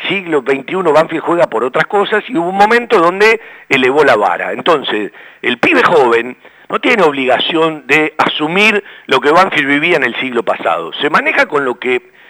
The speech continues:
vive y transita él. Y como le decía a Nico Domingo el otro día, eh, eh, hay un momento en donde el hincha, eh, y lo digo con todo respeto, empieza a comer mierda. ¿Por qué? Porque quiere estar más arriba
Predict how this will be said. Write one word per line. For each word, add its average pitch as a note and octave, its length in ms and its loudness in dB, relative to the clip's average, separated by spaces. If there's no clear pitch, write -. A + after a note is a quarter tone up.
vive A#3+ 640 0
y C3 120 -6
transita C3 640 -2
él. B2+ 340 2
Y D#3+ 60 -2
como A#3 240 4
le A#3+ 80 4
decía B3 320 2
a - 20 2
Nico A3 260 0
Domingo D3 500 2
el G#2+ 80 0
otro A#2+ 220 -2
día, G#2 340 -4
eh, A2 360 -2
eh, B2 100 -8
hay B3 180 2
un C4 60 -4
momento B3 280 2
en F#3 60 -2
donde E3+ 220 2
el E3 120 0
hincha, D#3 520 0
eh, - 180 -14
y A2+ 140 -8
lo G#2+ 140 0
digo D3 180 4
con A#2+ 140 -4
todo D3 120 0
respeto, D3 300 0
empieza F#3+ 240 -4
a - 40 -2
comer D#3+ 320 2
mierda. F#2 480 -4
¿Por C#3 140 -2
qué? G#2+ 180 -4
Porque B2 280 -8
quiere A3+ 160 0
estar F#3+ 220 2
más G#3 180 0
arriba A#3 440 2